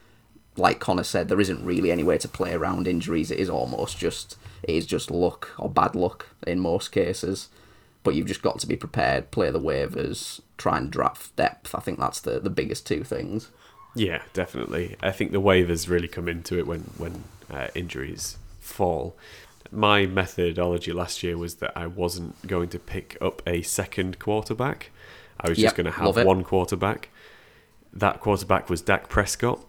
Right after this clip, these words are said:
Speaker 2: and he was injured week
Speaker 1: <laughs>
Speaker 2: five, and he didn't come back. So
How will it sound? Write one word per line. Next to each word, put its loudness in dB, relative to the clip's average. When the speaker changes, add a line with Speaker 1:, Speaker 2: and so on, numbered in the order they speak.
Speaker 2:
and -4
he 2
was 6
injured 8
week 6
Speaker 1:
<laughs> -6
Speaker 2:
five, 8
and 0
he 0
didn't 6
come 0
back. 2
So 4